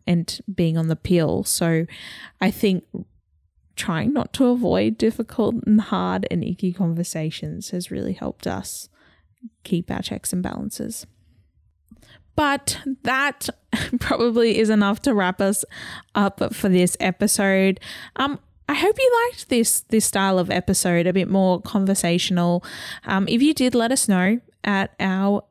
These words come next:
Instagram at to be wed underscore podcast, or share it with some of your friends, family, your partner. Hopefully, maybe this is something that you can even bring to your dinner table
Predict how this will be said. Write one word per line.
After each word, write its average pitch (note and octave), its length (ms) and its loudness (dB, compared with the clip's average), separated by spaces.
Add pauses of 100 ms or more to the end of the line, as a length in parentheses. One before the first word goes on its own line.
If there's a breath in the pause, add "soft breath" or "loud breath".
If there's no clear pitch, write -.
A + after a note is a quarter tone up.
(320)
Instagram G3 680 2
at F3 220 -4
to G3 120 0
be G3 140 4
wed F#3+ 220 0
underscore F#3 500 0
podcast, F3+ 800 -4 (120)
or A#3 380 4
share G#3+ 380 0
it A#3+ 80 -2
with A#3+ 180 0
some A#3+ 160 0
of A3+ 60 4
your A3+ 100 2
friends, G3+ 600 0 (380 loud breath)
family, G3 840 2 (160)
your F#3+ 140 0
partner. F#3+ 720 0
Hopefully, D4+ 600 0
maybe A3+ 300 2
this C4 200 4
is B3 120 2
something G#3+ 320 2
that F#3 100 -2
you F#3+ 160 0
can F#3+ 140 0
even F3+ 240 2
bring F3+ 220 2
to - 120 -4
your G#3+ 140 2
dinner F#3+ 260 2
table G3 560 0